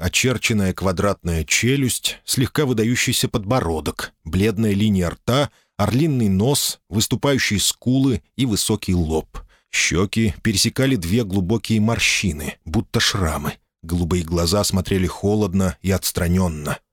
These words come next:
Рукопожатие директора, в отличие от брюссеновского, оказалось сухим и крепким.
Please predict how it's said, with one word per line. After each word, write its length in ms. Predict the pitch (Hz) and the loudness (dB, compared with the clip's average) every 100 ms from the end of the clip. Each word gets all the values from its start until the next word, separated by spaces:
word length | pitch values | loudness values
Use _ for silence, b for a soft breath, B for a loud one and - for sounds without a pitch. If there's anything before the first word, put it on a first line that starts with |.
| _ _ | _ _
Рукопожатие 720 | 98 95 95 123 120 131 123 120 | -4 -2 0 0 0 0 0 0
директора, 800 | 98 117 151 156 151 147 117 - | 0 2 0 -2 0 0 0 -2
в 80 | 95 | -4
отличие 420 | - 139 - 123 | -2 -2 0 -2
от 80 | 92 | 0
брюссеновского, 880 | 104 110 - 120 113 - 107 101 95 b b | -2 0 0 2 0 -2 -2 0 -2 b b
оказалось 480 | 104 123 147 139 - | -2 0 2 2 0
сухим 600 | - 90 - 107 117 92 - | 0 -2 0 0 2 0 -2
и 100 | 104 | -4
крепким. 720 | - 87 85 78 - 76 67 | -2 0 0 -2 -8 -10 -10